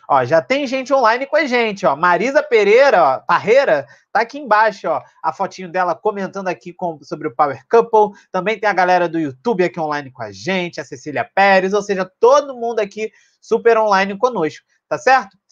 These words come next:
Vamos falar do Power Couple, né, galera? Vamos falar aí de Medrado e Cleitão, né? Temos bastante coisa pra falar sobre eles. Um casal aí, de certa forma, polêmico, né? Vou até aumentar aqui a foto deles, ó, pra que vocês,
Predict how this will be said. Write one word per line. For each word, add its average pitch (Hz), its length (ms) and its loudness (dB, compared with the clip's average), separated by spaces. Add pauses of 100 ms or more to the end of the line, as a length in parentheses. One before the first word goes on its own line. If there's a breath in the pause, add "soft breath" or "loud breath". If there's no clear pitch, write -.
(140)
Vamos 415 220 0
falar 262 200 4
do 214 120 -2
Power 175 320 0
Couple, 233 360 0
né, 247 120 -4
galera? 151 380 0
Vamos 247 240 -6
falar 214 200 2
aí 190 180 -2
de 185 200 -10
Medrado 160 880 0
e 202 120 -14
Cleitão, 196 760 -4 (320)
né? 170 280 -2
Temos 190 360 -10
bastante 180 480 -6
coisa 185 240 -4
pra 165 140 -4
falar 143 280 0
sobre 123 300 -12
eles. 165 320 -2
Um 196 120 -8
casal 156 440 2
aí, 147 220 0
de 131 140 -14
certa 151 280 -4
forma, 143 280 -6
polêmico, 202 640 0
né? 160 120 -4
Vou 220 120 2
até 220 120 -4
aumentar 220 320 -4
aqui 180 140 -4
a 160 80 0
foto - 260 -4
deles, 156 420 0
ó, 117 140 -2 (400)
pra 127 140 -8
que - 100 -20
vocês, 143 560 -6